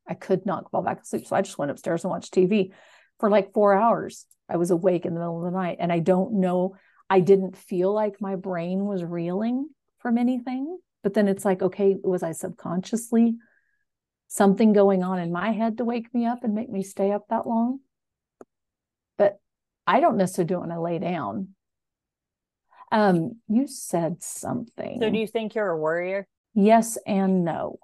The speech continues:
Speaker 1: I worry about stuff, but I also have come to the conclusion, and I've, I've tried to get myself to a spot where I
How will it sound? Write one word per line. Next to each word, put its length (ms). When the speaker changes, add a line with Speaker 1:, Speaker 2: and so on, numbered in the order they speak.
Speaker 1:
I 160
worry 460
about 340
stuff, 320
but 180
I 140
also 460
have 200
come 360
to 140
the 140
conclusion, 1160
and 160
I've, 280
I've 140
tried 460
to 100
get 180
myself 460
to 140
a 40
spot 420
where 200
I 380